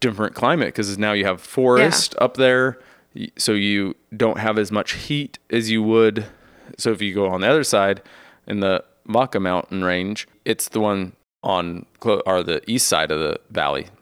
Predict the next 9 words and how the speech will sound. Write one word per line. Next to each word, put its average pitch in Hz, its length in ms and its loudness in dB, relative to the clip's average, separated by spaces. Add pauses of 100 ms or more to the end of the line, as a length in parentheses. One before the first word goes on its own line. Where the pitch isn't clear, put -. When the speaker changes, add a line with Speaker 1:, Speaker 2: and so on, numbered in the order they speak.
(120)
Speaker 1:
So 87 360 0 (580)
it 101 160 2
is 95 360 0 (400)
dry, 95 640 0 (640)
big 98 400 -2
boulders 104 640 2
and 87 180 -2
rocks, 98 600 0
and, 87 280 -6